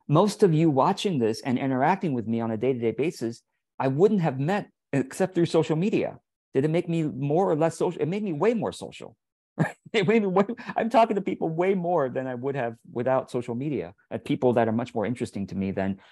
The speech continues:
my neighbors and the people I would have met just walking along the s-, uh, along the street.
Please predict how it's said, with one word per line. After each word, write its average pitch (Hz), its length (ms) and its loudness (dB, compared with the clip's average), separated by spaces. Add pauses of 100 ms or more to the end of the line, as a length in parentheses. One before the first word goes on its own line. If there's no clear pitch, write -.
(120)
my 107 160 0
neighbors 101 640 2
and 98 120 -4
the 92 60 -6
people 101 300 -4
I 95 80 0
would 101 140 -2
have 95 80 -4
met 98 240 -2
just 95 140 -10
walking 101 340 -2
along 92 260 -6
the 85 60 -8
s-, - 220 -18
uh, - 220 -8
along 95 300 -6
the 85 40 -8
street. 131 380 -8